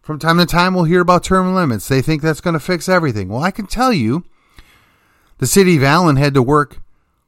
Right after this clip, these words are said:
and work and work to finally get term limits to retire their mayor that was there forever. And they got three decent guys serving on the, uh, <sighs> the city council.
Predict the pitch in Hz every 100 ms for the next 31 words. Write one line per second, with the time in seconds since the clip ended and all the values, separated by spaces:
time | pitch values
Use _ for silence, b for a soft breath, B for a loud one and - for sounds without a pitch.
0 | _ 127 143 127 127 131 - _ - 131
1 | 135 135 - 104 151 156 160 160 - 165
2 | 160 120 113 139 - - 151 151 - 156
3 | 139 110 131 - b - 110 151 151 156
4 | 160 101 110 - b b 196 196 151 196
5 | 190 208 214 240 240 147 - - _ _
6 | _ _ _ _ _ _ _ _ _ _
7 | B B B 165 180 160 - 175 180 165
8 | 170 170 143 143 160 170 - 147 151 156
9 | 147 143 135 120 113 - b b b b
10 | b b b b b b b b - 190
11 | 139 117 - - - - - - - _
12 | - - - _ _ _ _ 120 165 151
13 | 147 156 156 185 190